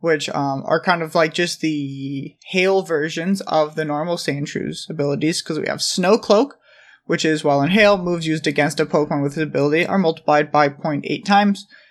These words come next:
So normally a hundred percent accurate move will be eighty percent accurate. So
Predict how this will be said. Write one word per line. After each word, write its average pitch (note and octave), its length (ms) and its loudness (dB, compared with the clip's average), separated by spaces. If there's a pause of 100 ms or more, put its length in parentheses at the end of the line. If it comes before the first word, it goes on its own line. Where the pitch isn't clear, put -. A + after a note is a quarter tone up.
(120)
So C#3+ 500 0
normally C#3+ 520 2
a - 80 4
hundred D3+ 200 2
percent D#3 260 0
accurate D3+ 240 -2
move D3 220 -8
will - 140 -6
be - 240 -6
eighty D3 220 0
percent D#3 300 -4
accurate. C#3 580 -2 (180)
So - 360 -8